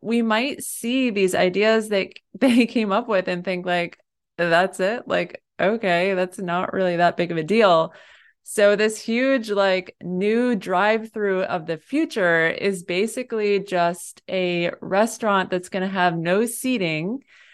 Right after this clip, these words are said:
and there's gonna be a regular drive-up window as you regularly would at a, as a fast food restaurant. And then there's gonna be a park and order counter.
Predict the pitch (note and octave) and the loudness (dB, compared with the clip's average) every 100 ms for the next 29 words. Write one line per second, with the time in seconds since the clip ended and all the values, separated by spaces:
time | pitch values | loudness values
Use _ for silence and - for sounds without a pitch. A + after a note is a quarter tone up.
0 | _ _ _ G3 G3 F#3 G3 F#3+ F3+ F3+ | _ _ _ 2 2 2 2 2 4 4
1 | F3+ F3 - F#3+ F3+ F3 G3+ A#3+ C#4 C4 | 4 2 0 0 0 0 0 0 0 0
2 | B3 A3+ A3 - G3 - G3 F3+ G3+ F#3 | 0 0 -4 -8 -12 -2 0 2 2 0
3 | F3 - - _ _ _ _ _ F#3+ F#3 | -2 -6 -20 _ _ _ _ _ -8 -6
4 | F3 E3 E3+ G3 G#3+ F#3+ F3+ F#3 F3+ E3 | -2 0 2 2 2 0 -2 -2 -2 -2
5 | E3+ F3+ F3 F3 F3 D#3+ D#3 E3+ F3 - | -4 -2 -4 -4 -6 -2 0 0 0 -2
6 | D#3+ D#3 - - E3+ D#3+ D#3 - D#3+ E3 | -2 -4 -6 -4 -2 -2 -8 -4 -4 -4
7 | - F3+ E3 D#3 D3+ E3 D3+ E3+ G#3 _ | -6 -4 -2 -2 -2 -6 -4 -4 -6 _
8 | _ _ _ _ _ - F#3+ G3 G3 G3 | _ _ _ _ _ -2 0 2 2 0
9 | G3 G#3 G3 F#3 F3+ F3+ - F3+ F3+ - | -2 -4 -2 0 0 0 -2 -6 -6 -4
10 | A3+ A#3 A#3+ - G3+ G3 - G3 G#3 F3+ | 0 0 -2 -8 -6 -4 -2 0 2 2
11 | F3 F3 - - F#3+ D#3+ E3+ E3 D3 F3 | 4 2 -2 -8 -6 -6 -4 -2 0 2
12 | C#4+ | -2